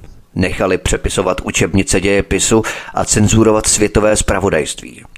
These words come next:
Financovali a vychovali generace politiků od levice po pravici v desítkách zemí. Dosadili hlídače do důležitých akademických oborů, včetně vědy, medicíny, historie, politických a společenských věd,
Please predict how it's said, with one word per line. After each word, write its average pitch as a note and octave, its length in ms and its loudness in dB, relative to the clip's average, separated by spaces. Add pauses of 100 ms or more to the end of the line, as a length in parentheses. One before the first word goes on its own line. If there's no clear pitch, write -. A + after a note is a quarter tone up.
(360)
Financovali A2 680 2
a G2 80 0
vychovali G#2 560 2
generace A2+ 600 0
politiků G#2 640 0
od - 220 -2
levice F#2+ 400 0
po - 160 -2
pravici G2+ 580 0 (160)
v - 100 -12
desítkách G2 600 0
zemí. E2+ 320 0 (640)
Dosadili A#2+ 520 2
hlídače G2 640 -2 (160)
do F2 120 2
důležitých F2 760 -2
akademických F2+ 800 -2
oborů, F#2 440 2 (200)
včetně F2+ 400 0
vědy, F#2 480 0 (200)
medicíny, F#2+ 640 2
historie, F#2 640 0
politických F#2 840 -2
a F2 100 0
společenských F2+ 800 -2
věd, F2 300 0